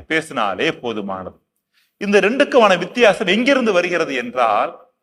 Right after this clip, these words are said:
நான் முதல்ல சொன்ன அந்த வித்தியாசத்திலிருந்து வருகிறது. ஆண்கள் மூளையை மையப்படுத்தி வாழ்பவர்கள் என்று சொன்னேன். இந்த மூளையினுடைய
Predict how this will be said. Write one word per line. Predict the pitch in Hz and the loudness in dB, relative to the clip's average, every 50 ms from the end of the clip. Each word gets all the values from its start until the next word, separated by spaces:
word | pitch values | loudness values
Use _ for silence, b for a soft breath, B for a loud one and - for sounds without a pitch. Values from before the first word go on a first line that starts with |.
| _ - | _ -2
நான் | 151 151 147 147 | -2 -2 0 -2
முதல்ல | 156 170 180 165 | -2 -2 0 -2
சொன்ன | 151 - 165 160 185 185 | -2 -2 -4 -4 -2 -2
அந்த | 151 143 135 | -2 -2 -4
வித்தியாசத்திலிருந்து | 131 127 - _ 180 175 160 156 151 135 123 123 120 127 135 135 | -8 -8 -10 _ 0 2 2 0 0 -6 -12 -10 -10 -10 -8 -6
வருகிறது. | 117 113 120 113 117 104 101 - - 127 | -6 -4 -4 -6 -6 -8 -8 -6 -4 -2
ஆண்கள் | 143 165 185 190 180 170 151 151 180 196 180 - 135 | 0 0 -2 -2 -6 -6 -4 -2 -2 -2 -4 -8 -12
மூளையை | 151 175 208 233 233 226 214 196 185 170 | -10 -4 -2 0 0 2 0 0 -2 -2
மையப்படுத்தி | 147 143 151 165 175 170 170 160 147 139 - - 143 | -2 -2 -2 -2 -2 -2 -2 -2 -4 -4 -6 -8 -4
வாழ்பவர்கள் | 127 127 131 143 143 143 135 131 127 127 123 | 0 2 2 2 2 0 -2 -4 -4 -4 -6
என்று | 120 113 110 110 | -6 -8 -10 -12
சொன்னேன். | - - 120 113 110 110 113 _ _ _ _ _ _ _ - | -14 -14 -14 -14 -12 -14 -16 _ _ _ _ _ _ _ -4
இந்த | 190 190 175 | -2 -2 -2
மூளையினுடைய | 170 190 247 285 285 269 262 233 214 196 190 175 165 151 | 0 0 0 2 2 2 2 2 0 0 0 0 0 0